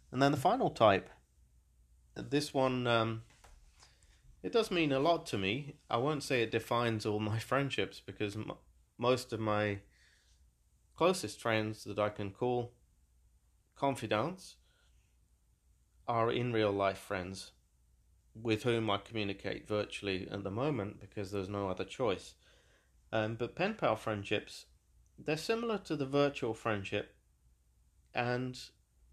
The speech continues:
they are usually self-originating, although it's possible to stay in touch as a, um, a distance friend using snail mail.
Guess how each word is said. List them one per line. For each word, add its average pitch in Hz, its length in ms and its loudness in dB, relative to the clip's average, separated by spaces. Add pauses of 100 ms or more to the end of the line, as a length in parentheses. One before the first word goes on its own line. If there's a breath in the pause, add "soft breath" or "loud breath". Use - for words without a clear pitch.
(120)
they 135 180 6
are 135 80 6
usually 131 760 0 (320)
self-originating, 113 1160 0 (840 soft breath)
although 117 280 4
it's 113 180 0
possible 117 440 2
to 104 120 -2
stay 117 260 2
in 107 140 0
touch - 400 -2
as 101 140 -4
a, 101 320 0
um, 101 260 -2 (100)
a 101 60 -10
distance 104 480 -4
friend 101 460 -2 (340)
using 107 580 0 (840)
snail 104 380 0
mail. 101 300 -2